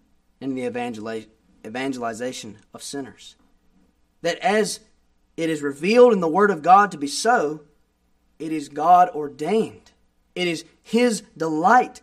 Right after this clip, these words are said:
that he has so chosen preaching to be these primary means. And that is why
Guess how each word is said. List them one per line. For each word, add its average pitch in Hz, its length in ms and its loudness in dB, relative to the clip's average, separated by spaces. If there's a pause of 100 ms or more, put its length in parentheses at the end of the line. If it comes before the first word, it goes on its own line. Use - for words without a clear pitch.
(160)
that 170 120 0
he 220 280 -2
has 190 180 -2
so 254 320 2
chosen 254 600 2 (440)
preaching 208 640 -8 (260)
to 202 160 0
be 220 320 -2
these 190 220 -4
primary 190 580 -4
means. 180 600 -8 (2500)
And 151 140 -2
that 202 200 4
is 214 120 0
why 160 480 0